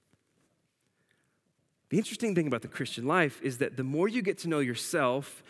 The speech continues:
you <laughs> see your track record, and it's like, I can try to project, like, filters, but I know what's down here.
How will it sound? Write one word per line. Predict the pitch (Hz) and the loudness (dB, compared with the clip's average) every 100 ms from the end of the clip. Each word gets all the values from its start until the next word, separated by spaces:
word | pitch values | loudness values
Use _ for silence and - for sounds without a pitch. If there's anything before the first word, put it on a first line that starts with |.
| - | -8
you | 147 | -4
<laughs> | |
see | - 208 202 - | 2 6 6 8
your | 170 | 4
track | - 214 226 - | 4 4 4 6
record, | 175 147 147 | 4 6 4
and | 147 | 2
it's | - | 6
like, | 185 156 - 240 247 185 | 6 6 0 -10 -4 6
I | 247 | 6
can | 233 | 6
try | 208 214 | 6 8
to | 220 | 8
project, | - 185 123 160 185 190 | 6 2 6 8 8 8
like, | 180 147 - - - | 6 6 4 -16 -14
filters, | - - 190 190 240 233 220 - - - - - - _ | -4 4 6 8 6 6 2 -4 -10 -20 -20 -20 -20 _
but | - | 6
I | 196 | 8
know | 202 185 190 | 8 8 8
what's | 190 185 | 8 6
down | 143 147 156 139 | 6 6 6 4
here. | 117 104 | 2 0